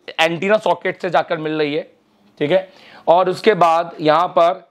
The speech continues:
कुछ कॉइल पैरेलल में लगे हैं, जो ज़्यादातर जो एनएफ़ है पर कुछ कॉइल लगे हैं सीरीज में लगने के बाद। अब दो-, देखिए दोस्तों, ये जो लाइन बन रही है,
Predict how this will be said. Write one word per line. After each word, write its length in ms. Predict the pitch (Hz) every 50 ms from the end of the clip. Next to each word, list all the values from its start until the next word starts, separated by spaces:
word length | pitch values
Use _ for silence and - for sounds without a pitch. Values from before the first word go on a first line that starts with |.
| _ _
कुछ 160 | - 196 185
कॉइल 280 | - - 190 175 180 185
पैरेलल 420 | 180 - 170 151 151 156 170 175
में 100 | 170 180
लगे 220 | 180 175 175 156 180
हैं, 160 | 180 180 170
जो 160 | 139 165 170
ज़्यादातर 500 | 151 135 120 135 131 147 156 147 170 165
जो 220 | 143 131 156 156 165
एनएफ़ 320 | 120 135 131 151 165 160
है 60 | 175 175
पर 140 | - 175
कुछ 220 | 151 - 170 147 -
कॉइल 200 | - 160 156 151
लगे 240 | 147 147 143 160 151
हैं 200 | 143 156 170 - - - - _ _
सीरीज 360 | - - 160 170 165 196 196
में 80 | 185 202
लगने 260 | 190 185 170 180 185 175
के 100 | 156 185
बाद। 200 | 180 185 180 -
अब 160 | 156 160 147
दो-, 280 | 185 180 - - -
देखिए 260 | 139 143 170 151 190 185
दोस्तों, 360 | 175 170 151 - - 190 202 202 - - _ _ _ _
ये 180 | 120 151 185 196
जो 120 | 165 214
लाइन 300 | 196 180 170 180 196 190
बन 120 | 175 185
रही 240 | 190 190 180 156 147
है, 200 | 151 170 185 185